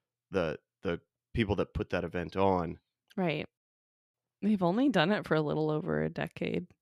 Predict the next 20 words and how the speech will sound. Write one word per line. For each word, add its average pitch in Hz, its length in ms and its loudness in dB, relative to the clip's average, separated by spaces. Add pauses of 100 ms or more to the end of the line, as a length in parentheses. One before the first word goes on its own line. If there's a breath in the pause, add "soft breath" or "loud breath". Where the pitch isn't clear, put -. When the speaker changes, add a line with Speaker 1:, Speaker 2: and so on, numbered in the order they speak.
(500)
Speaker 1:
Yeah, 120 340 4
yeah, 101 160 2
this 101 180 2
is 110 140 4
our 101 80 6
third 110 240 6
one 104 160 8
that 85 80 2
we've 95 160 4
Speaker 2:
Yeah. 98 60 -2
Speaker 1:
attended. 92 380 0 (300)
And, 87 420 -4 (680)
um, 85 400 -8 (1400)
I 113 120 10
was 117 180 8
thinking 156 320 8
about 113 180 6
something 110 280 4
last 95 340 2
night 85 260 -4